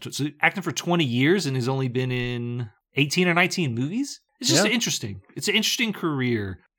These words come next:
Speaker 1: And I don't think he, I've ever seen him in a movie where he was bad.
Speaker 2: No. Like a bad actor, you mean?
Speaker 1: Yeah, for the most part. Like, I've never seen any, any role that he's ever in where I was just like, "Shouldn't have done that."
Speaker 2: Right.
Speaker 1: <laughs>
Speaker 2: Well, he's cultivating a very,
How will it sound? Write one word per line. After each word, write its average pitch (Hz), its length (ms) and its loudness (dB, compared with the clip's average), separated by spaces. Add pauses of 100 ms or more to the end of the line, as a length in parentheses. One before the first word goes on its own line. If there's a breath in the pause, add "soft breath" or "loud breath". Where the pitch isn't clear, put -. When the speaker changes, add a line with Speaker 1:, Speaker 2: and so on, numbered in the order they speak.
Speaker 1:
And 180 140 4
I 226 60 6
don't 277 200 2
think 339 160 2
he, 254 120 -2
I've 208 140 4
ever 214 160 0
seen 226 260 0
him 202 120 0
in 185 80 -2
a 165 60 0
movie 180 300 -2
where 147 140 -2
he 143 140 -2
was 113 180 -2
bad. 107 560 -2 (220)
Speaker 2:
No. 123 440 -2 (240)
Like 156 100 8
a 156 60 4
bad 131 240 6
actor, 120 400 2
you 104 120 -8
mean? 104 260 -14 (240)
Speaker 1:
Yeah, 196 200 2
for - 160 0
the 170 60 4
most 170 160 2
part. 151 120 4
Like, 131 160 2
I've 135 120 0
never 190 160 4
seen 202 200 -2
any, 175 360 0
any 160 140 2
role 139 320 4
that 147 120 2
he's 135 140 0
ever 117 160 -4
in 131 200 0
where 117 80 -2
I 113 60 0
was 113 100 -2
just 113 160 -10
like, 95 220 -8 (140)
"Shouldn't 131 220 -4
have 147 80 -4
done 156 220 0
that." 156 340 2 (140)
Speaker 2:
Right. 117 300 -4 (160)
Speaker 1:
<laughs> - 40 -6 (880 soft breath)
Speaker 2:
Well, 170 100 6
he's 175 140 4
cultivating 180 680 4
a 139 40 4
very, 135 460 6